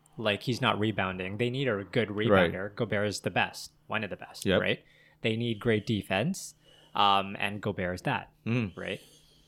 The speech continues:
Speaker 1: And I think worst case scenario, they don't play Gobert, they play Kat at the five if they need to score lots, right?
Speaker 2: Right.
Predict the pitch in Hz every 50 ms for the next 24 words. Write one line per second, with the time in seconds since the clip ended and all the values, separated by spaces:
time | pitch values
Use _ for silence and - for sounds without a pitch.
0 | _ _ - _ _ _ _ _ _ _ - - 135 135 139 131 - 175 151 139
1 | 135 143 139 - - - 147 139 - - 156 120 110 107 110 117 131 165 214 254
2 | 277 - - - 147 127 117 127 120 107 131 131 127 123 - - 123 120 110 131
3 | 120 98 - 101 107 135 135 135 131 - - 120 104 - - - 95 90 95 -
4 | - 123 - - 151 139 104 92 - - - - - 101 95 95 95 92 - -
5 | 127 - - - 139 139 127 98 - - - - - - - - 113 202 - _
6 | - 95 87 82 76 -